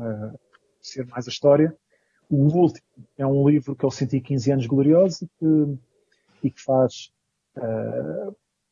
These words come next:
faz a história do Benfica em, em, eh, do futebol em, por década, praticamente, ou doze períodos, não é bem por década,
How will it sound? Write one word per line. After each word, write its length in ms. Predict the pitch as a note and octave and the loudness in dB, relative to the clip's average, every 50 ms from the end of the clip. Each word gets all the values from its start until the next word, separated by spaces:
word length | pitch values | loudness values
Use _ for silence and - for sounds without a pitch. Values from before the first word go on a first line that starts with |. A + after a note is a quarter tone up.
| _ _ | _ _
faz 220 | - D3 C#3+ C3+ | 2 2 4 4
a 40 | C3+ | 2
história 340 | C3 - - D3+ D3 D3 C#3 | 0 0 2 2 4 4 2
do 80 | B2+ C3 | 2 0
Benfica 760 | C3 B2+ B2 - D#3 D#3 D3+ - - C3 B2 B2 A#2+ A#2 A2+ _ _ _ _ _ _ _ _ _ | -2 -2 -2 0 0 0 0 0 -2 -4 -2 -4 -6 -8 -12 _ _ _ _ _ _ _ _ _
em, 240 | - C3 B2 A#2+ A#2+ _ _ _ _ - | -10 -10 -10 -10 -12 _ _ _ _ -14
em, 340 | B2+ A#2+ A#2 A#2 A#2 B2 - - - - | -12 -10 -10 -8 -10 -10 -12 -14 -16 -12
eh, 400 | C#3+ B2+ B2+ A#2 A#2 A#2 A#2 A#2 B2 C3 - | -10 -8 -8 -6 -6 -6 -6 -8 -8 -8 -6
do 180 | C#3+ B2+ A#2+ A#2 | -2 2 2 2
futebol 720 | A2+ - - A#2+ G#2+ B2 B2+ C3+ C3 B2 A#2 G#2 - _ _ _ _ _ _ _ _ _ _ _ _ _ _ _ - | 2 0 -2 0 4 6 8 8 8 6 4 0 -6 _ _ _ _ _ _ _ _ _ _ _ _ _ _ _ -6
em, 480 | C3+ B2 B2 A#2+ A#2+ A#2+ A#2+ A#2 A#2 A2+ | -4 -2 -2 -2 -2 -2 0 0 0 0
por 180 | - - C3 B2+ | 0 0 0 2
década, 480 | B2+ C3 C3 C3 - C#3+ C3 C#3+ C#3 | 4 4 4 4 2 0 0 0 -2
praticamente, 640 | C3+ - - A2+ - - _ - C3+ B2 B2+ C3+ - _ | -6 -8 -10 -10 -10 -12 _ -8 -6 -4 -4 -6 -8 _
ou 120 | - A2+ - _ _ | -12 -12 -12 _ _
doze 260 | - C3 C3 - - - | 0 0 0 0 0 -2
períodos, 400 | - C3 C3+ C3+ C3+ C#3+ - A#2 | 0 2 2 4 2 2 0 -2
não 80 | A#2+ | -4
é 60 | A#2 | -4
bem 160 | A2+ A#2+ B2 A2+ | -4 -4 -4 -4
por 120 | A#2 A#2+ A#2 | -4 -2 2
década, 460 | B2+ C3 C3+ C3 - C3+ C3 C#3 C3+ | 2 2 2 2 -2 -4 -4 -6 -8